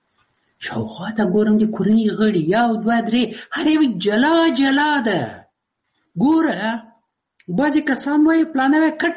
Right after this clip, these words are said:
مټ پلاني ته څه وایي؟» زه قطعاً دغې خبرې سره جوړ نه یم. حتی دوه کسه چې د،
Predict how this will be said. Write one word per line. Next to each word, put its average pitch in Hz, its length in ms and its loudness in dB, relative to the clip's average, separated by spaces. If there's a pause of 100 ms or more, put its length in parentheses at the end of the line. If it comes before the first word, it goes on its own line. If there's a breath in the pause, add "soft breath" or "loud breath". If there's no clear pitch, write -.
مټ 294 240 -2
پلاني 226 340 0
ته 202 80 -2
څه - 140 -6
وایي؟» 120 280 -4
زه 170 160 -2
قطعاً 247 580 -2 (120)
دغې 196 180 0
خبرې 139 340 -6
سره 117 260 -10
جوړ 107 320 -8
نه 95 100 -16
یم. 90 160 -16 (440)
حتی 220 280 -2 (100)
دوه 262 100 2
کسه 254 420 -2 (1080 loud breath)
چې - 120 -4
د، 180 140 2